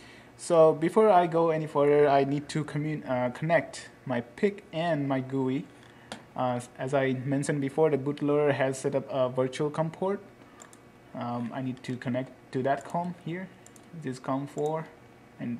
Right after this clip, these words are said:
need to set the bits per second, and I'll leave the rest as a default.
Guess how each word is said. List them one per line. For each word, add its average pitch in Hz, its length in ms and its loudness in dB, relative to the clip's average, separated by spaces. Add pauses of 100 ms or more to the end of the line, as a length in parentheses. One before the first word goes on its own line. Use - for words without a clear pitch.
(100)
need 135 180 -10
to 127 80 -8
set - 420 -8
the 123 240 -4
bits 127 320 -10
per 143 160 -4
second, 170 460 -8 (800)
and 120 400 -4
I'll 123 160 0
leave 123 380 -6
the 120 100 -8
rest 117 240 -8
as 127 140 -10
a 127 60 -10
default. - 420 -14